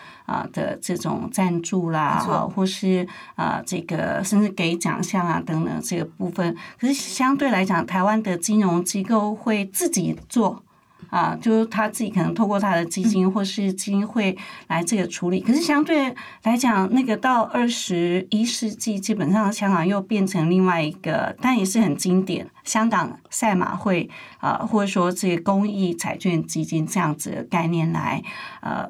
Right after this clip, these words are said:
Speaker 1: 来投注于文化艺术哈。所以我想要听一听说在地人的看法，因为我们会很羡慕，因为，呃，这个赛马会的这个钱真的多到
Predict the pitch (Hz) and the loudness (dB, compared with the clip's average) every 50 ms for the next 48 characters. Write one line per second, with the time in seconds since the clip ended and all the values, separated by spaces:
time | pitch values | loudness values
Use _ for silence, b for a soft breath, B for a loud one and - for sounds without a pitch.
0 | - _ - 160 180 185 - - 170 160 165 165 - 196 180 165 151 147 147 160 | -8 _ -6 -4 -4 -4 -2 0 0 0 0 0 0 2 2 2 2 2 2 0
1 | 165 185 175 165 170 180 175 180 - - - 185 - - 214 - - - B B | 0 2 0 0 0 -2 -4 -6 -8 -6 -6 -6 -6 -4 -6 -8 -8 -10 B B
2 | B B - 277 285 302 285 - 170 165 180 226 233 233 - 208 202 208 214 214 | B B 2 2 4 4 4 2 2 2 4 2 2 2 2 4 4 4 4 2
3 | - - - 190 190 190 - 202 196 190 - 240 220 196 190 - 226 196 185 170 | 0 0 2 4 4 4 2 0 -2 0 2 2 2 2 2 2 2 4 4 2
4 | - - - - - - - 185 160 160 - - - - 175 240 311 339 240 185 | 2 0 -2 -4 -4 -4 -2 0 0 0 -2 -2 -2 2 4 4 6 6 6 6
5 | 214 269 269 254 214 165 - - - 214 214 208 202 208 214 240 262 269 277 269 | 4 4 4 4 2 2 0 0 2 2 4 4 4 4 4 4 4 4 0 -4
6 | B B B B B B B 202 196 185 - - - - - - - 202 190 202 | B B B B B B B 0 2 2 2 0 -2 -4 -4 -2 -2 -2 0 2
7 | 185 175 175 180 175 175 - - - - B B B B B B B B B B | 2 2 2 2 2 0 -2 -4 -8 -12 B B B B B B B B B B
8 | B - - - 330 311 247 165 - 156 - 269 226 214 180 - 185 165 160 - | B -8 -2 0 2 2 2 2 0 0 0 0 0 0 0 -2 -2 -2 -2 -2
9 | - - 214 196 196 185 185 - - - 165 165 180 180 - 196 185 180 180 - | -4 -4 -4 -2 -2 0 -2 -2 0 0 0 0 0 0 2 2 2 2 0 0
10 | 196 180 180 190 196 180 170 | 0 0 2 2 2 2 0